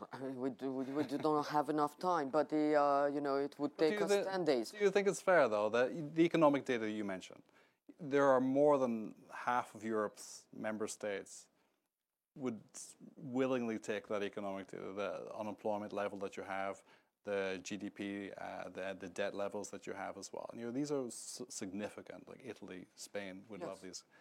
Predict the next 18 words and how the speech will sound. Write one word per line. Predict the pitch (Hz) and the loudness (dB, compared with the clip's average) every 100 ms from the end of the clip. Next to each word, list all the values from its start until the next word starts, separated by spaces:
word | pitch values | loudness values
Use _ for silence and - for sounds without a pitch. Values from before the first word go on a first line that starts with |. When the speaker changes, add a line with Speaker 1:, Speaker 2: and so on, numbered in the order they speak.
| _ _ - | _ _ -10
Speaker 2:
Um, | 90 92 95 82 | -6 -6 -6 -8
you, | 120 117 101 - | -8 -6 -8 -8
and | 113 107 101 - - | -6 -6 -8 -12 -8
you | 135 | -6
talk | 117 123 120 | -2 -2 0
about | 110 107 | 0 0
the | 101 | -4
judicial | 95 92 107 - 101 | -10 -6 -6 -4 -4
reform | 101 - 101 101 | -4 -4 -4 -4
as | 95 | -6
well. | 104 95 92 - | -4 -4 -4 -10
You | 95 | -12
know, | 95 | -10
the | |
European | 101 104 107 | -10 -10 -10
Commission's | - 104 - | -12 -14 -12
got | 92 98 | -10 -10
its | 90 - | -10 -14